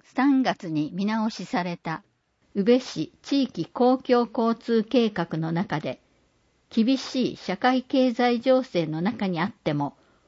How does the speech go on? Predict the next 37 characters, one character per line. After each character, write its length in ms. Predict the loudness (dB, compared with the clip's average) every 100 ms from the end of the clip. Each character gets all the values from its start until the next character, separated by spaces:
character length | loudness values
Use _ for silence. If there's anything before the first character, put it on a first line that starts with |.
| 0
公 240 | 4 4
共 320 | 4 4 4 2
交 240 | 0 0 -4
通 300 | -6 -4 -2
を 160 | -6 -2
未 180 | 0 2
来 240 | 2 0
に 140 | 0 -2
向 120 | -4
け 140 | -6
て 280 | -6 -8 -10 _ _ _ _ _
持 160 | -4 2
続 300 | 0 0 -4
可 160 | 0
能 260 | 2 4 2
な 220 | 0 -2
移 80 | -2
動 220 | 0 0
手 180 | -2 -2
段 220 | 0 0
と 120 | -4 -8
す 160 | -6
る 120 | -6
た 160 | -2 -2
め 160 | -2 -2
に、 180 | -6 -12 _ _ _ -2
交 240 | 2 2 0
通 280 | 0 0 0
事 180 | 0
業 220 | 0 0 0
者、 320 | -4 -6 -6 _ _ _ _ -2
企 180 | 0
業、 360 | 2 0 0 -8 _ _ 0
教 260 | 4 4
育 240 | 2 -2 -4
機 160 | -6
関、 320 | -6 -4 -6